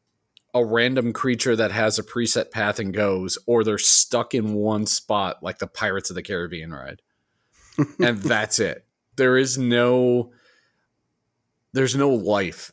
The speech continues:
Speaker 1: in the world, and it's just such a letdown. And I'm s-, I, yeah.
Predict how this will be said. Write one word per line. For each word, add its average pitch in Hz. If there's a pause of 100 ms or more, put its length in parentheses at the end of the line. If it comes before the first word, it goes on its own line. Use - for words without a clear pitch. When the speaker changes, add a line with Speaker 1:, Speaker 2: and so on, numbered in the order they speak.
Speaker 1:
in 113
the 104
world, 95
and 110
it's 104
just -
such 113
a 120
letdown. 90 (120)
And 101
I'm 98
s-, -
I, 101 (320)
yeah. 85